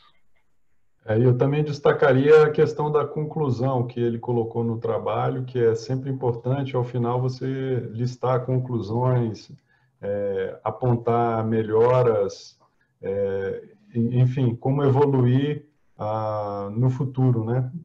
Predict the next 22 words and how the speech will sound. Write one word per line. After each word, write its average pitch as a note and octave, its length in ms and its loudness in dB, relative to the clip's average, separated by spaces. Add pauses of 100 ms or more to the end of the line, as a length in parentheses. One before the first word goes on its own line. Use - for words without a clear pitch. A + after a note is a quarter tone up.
E A2+ 420 -2
isso B2 200 -2
é - 20 0
sempre C#3 320 -4
bom B2+ 220 0
estar B2+ 200 -2
presente B2+ 600 -2
no, A#2+ 680 -2
nessas A2+ 320 -4
apresentações, A2+ 960 -4
nesses A#2 400 -8
pitches, A2 540 -12
né? A#2 160 -10 (340)
Eu G#2 80 0
acho A2+ 160 2
que B2 60 2
até B2 220 2
é B2+ 40 8
algo A#2+ 320 4
que B2 100 -2
a A#2 40 0
gente A#2+ 520 -2